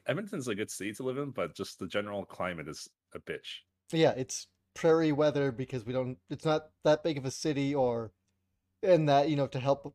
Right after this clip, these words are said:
Speaker 2: protect against some of the <laughs> weather stuff, right? Like, as opposed to if you were living in, you know, out east, it, it might be a little bit better, but also the,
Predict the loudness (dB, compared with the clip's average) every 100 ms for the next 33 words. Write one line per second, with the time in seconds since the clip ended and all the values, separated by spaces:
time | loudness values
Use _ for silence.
0 | _ -4 -4 -4 -4 -4 -6 -2 -2 -2
1 | -2 0 0 -2 0 -2 -2 -2 -2 -2
2 | -4 _ _ -4 2 2 4 0 0 -6
3 | 0 0 0 -6 -8 -6 -4 -4 -6 -6
4 | -8 -12 _ _ _ -4 0 0 2 0
5 | 0 -2 -2 -4 -8 -12 _ _ _ _
6 | 0 0 0 0 0 -4 -6 -4 -2 -2
7 | -2 -2 -2 -4 -4 -4 -4 -4 -8 _
8 | _ _ -2 -2 -2 -8 -4 -4 -4 -12